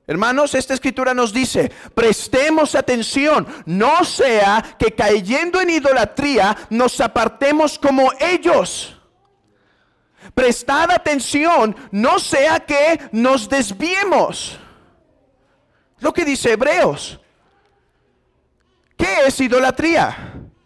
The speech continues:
Idolatría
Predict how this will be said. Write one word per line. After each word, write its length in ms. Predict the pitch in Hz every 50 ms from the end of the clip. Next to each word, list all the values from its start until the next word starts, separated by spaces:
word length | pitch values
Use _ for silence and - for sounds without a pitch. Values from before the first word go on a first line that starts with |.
| _ _ _ _ _ _ _ _ _ _ _ _ _ _ _ _ _ _ _ _ _ -
Idolatría 1400 | 240 247 202 247 247 247 247 240 233 - - 311 370 370 320 226 214 262 339 359 311 - - - - - -